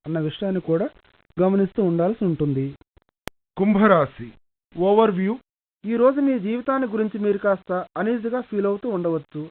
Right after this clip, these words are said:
Speaker 1: అయితే ఇది ఇలా ఎందుకు జరుగుతోందో మీకు తెలియదు. ఈ రోజు మీరు కాస్త తక్కువ స్థాయిలో ఆదుర్ద, కంగారు ఫీల్ అవుతూ ఉండవచ్చు. కానీ ఈ ఘడియలు ఎంతోసేపు ఉండవు. ఇవి తాత్కాలికమే. వెంటనే గడిచిపోతాయి. మీరు నిశ్చింతగా ఉండండి.
Speaker 2: కుంభరాశి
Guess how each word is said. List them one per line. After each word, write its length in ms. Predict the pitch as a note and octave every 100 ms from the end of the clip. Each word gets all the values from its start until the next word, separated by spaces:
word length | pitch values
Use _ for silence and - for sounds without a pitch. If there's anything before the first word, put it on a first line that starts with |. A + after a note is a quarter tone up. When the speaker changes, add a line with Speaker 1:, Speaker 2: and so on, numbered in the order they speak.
| -
Speaker 1:
అయితే 320 | E3+ F3+ B3 C#4+ _ _ -
ఇది 140 | G3
ఇలా 340 | G#3 F#3+ A#3+ C4+
ఎందుకు 340 | A#3 G#3+ A#3+
జరుగుతోందో 580 | G3 G3 F#3+ G3+ G3+ G3+
మీకు 240 | G3 F#3
తెలియదు. 520 | - F3+ D#3+ D3+ D3 D3 _ _ _ _ -
ఈ 100 | A3+
రోజు 260 | B3 C4 C4+
మీరు 180 | C4
కాస్త 440 | B3+ G#3+ G3+ - F3+ G3
తక్కువ 280 | G3 C4+
స్థాయిలో 540 | C4 - G#3 G3 F#3 F#3 _
ఆదుర్ద, 480 | D3 F#3+ A3+ G3+ A3+
కంగారు 480 | A#3 F#3+ F3+ G3 A3
ఫీల్ 260 | A3+ G3 F#3
అవుతూ 220 | F3+ A3
ఉండవచ్చు. 560 | F3+ E3+ D#3 - C#3+ C#3
కానీ 300 | E3 E3 G#3+ C#4+ _ _ _ -
ఈ 140 | A#3+
ఘడియలు 360 | F3+ G3+ B3+ B3+
ఎంతోసేపు 560 | G3 B3 A#3 F#3+ F#3
ఉండవు. 460 | A3 F3 E3+ D3+ D3+ _ _ _
ఇవి 140 | G#3+ B3
తాత్కాలికమే. 800 | F#3+ E3+ - F#3+ F3 E3+ D#3 D#3+ - E3
వెంటనే 300 | F3 G#3+ A#3
గడిచిపోతాయి. 840 | F3+ E3+ F#3+ F3 D#3+ D#3 D3 D3 _ _ _ F#3
మీరు 200 | A#3+ A#3
నిశ్చింతగా 540 | G3 - A#3+ A3+ B3+
ఉండండి. 540 | G#3 F3 E3 D#3 D3+ D3+ _ _ _ _ -
Speaker 2:
కుంభరాశి 720 | G3+ G3+ G#3+ E3+ C3+ -